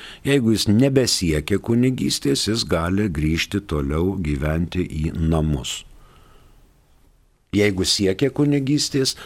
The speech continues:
tarkim, susirgo kovidas. Na tai žinoma, klinikos, deguonis, medikų priežiūra. Ir studijos nutraukiamos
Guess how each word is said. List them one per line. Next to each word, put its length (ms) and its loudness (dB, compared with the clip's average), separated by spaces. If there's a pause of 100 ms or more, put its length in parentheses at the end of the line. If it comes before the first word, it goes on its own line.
tarkim, 320 0
susirgo 1000 0 (1200)
kovidas. 760 0 (180)
Na 240 0
tai 160 0
žinoma, 460 2 (100)
klinikos, 800 0 (420)
deguonis, 880 2 (520)
medikų 560 2
priežiūra. 640 -4 (1800)
Ir 220 4 (100)
studijos 640 2
nutraukiamos 1040 -2